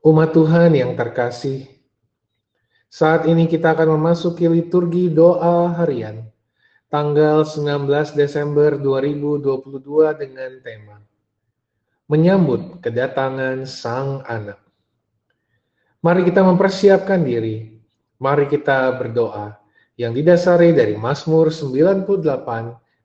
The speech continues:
ayat yang pertama hingga ayatnya yang ketiga. Nyanyikanlah nyanyian baru bagi Tuhan,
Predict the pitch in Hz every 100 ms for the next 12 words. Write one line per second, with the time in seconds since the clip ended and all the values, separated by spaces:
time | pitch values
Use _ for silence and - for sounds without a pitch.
0 | - 185 185 190 185 190 190 196 143 110
1 | 104 107 123 123 123 120 110 120 131 139
2 | 131 131 127 120 123 127 131 - 110 170
3 | 156 _ _ _ _ _ _ _ _ _
4 | _ _ _ _ _ _ _ _ _ _
5 | _ _ _ _ _ _ _ _ _ _
6 | _ _ _ _ _ _ _ _ _ 151
7 | 185 190 190 190 180 185 190 175 170 180
8 | 175 180 185 175 170 180 180 180 170 170
9 | 175 175 156 - 113